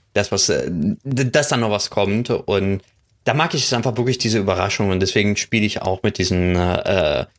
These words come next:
ja, Informationen, die nur diese Person haben soll. Nicht immer, aber, aber schon,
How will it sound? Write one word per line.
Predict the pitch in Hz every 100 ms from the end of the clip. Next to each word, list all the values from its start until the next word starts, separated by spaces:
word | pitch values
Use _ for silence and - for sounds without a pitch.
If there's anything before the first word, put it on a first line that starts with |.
| _ _ _ -
ja, | 104 95
Informationen, | 107 - 117 113 - 120 117 110
die | 110
nur | 110 113
diese | 107 104
Person | 107 101 95 92 95
haben | 87 87 87
soll. | 87 85 90 - _ _ _ _ _ _ _ -
Nicht | 110 -
immer, | 170 226 190
aber, | 127 127 117 113 -
aber | 104 107
schon, | - 110 104 104 104